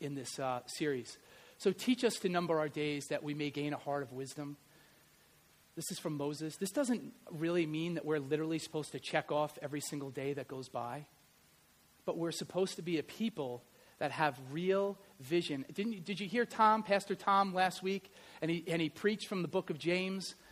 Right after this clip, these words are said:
And we're supposed to, life is like a vapor. The brevity of life. It's here today and it's gone tomorrow. That's what this is. If we're not careful,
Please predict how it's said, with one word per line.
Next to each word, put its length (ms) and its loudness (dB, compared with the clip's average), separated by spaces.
And 320 2
we're 180 4
supposed 300 2
to, 80 -10
life 340 8
is 360 0
like 140 2
a 40 -2
vapor. 340 0
The 80 -6
brevity 400 2
of 100 0
life. 340 2
It's 140 -8
here 200 2
today 340 8
and 100 0
it's 80 -10
gone 320 0
tomorrow. 560 0
That's 340 6
what 140 2
this 260 2
is. 240 6
If 180 0
we're 280 8
not 320 4
careful, 580 2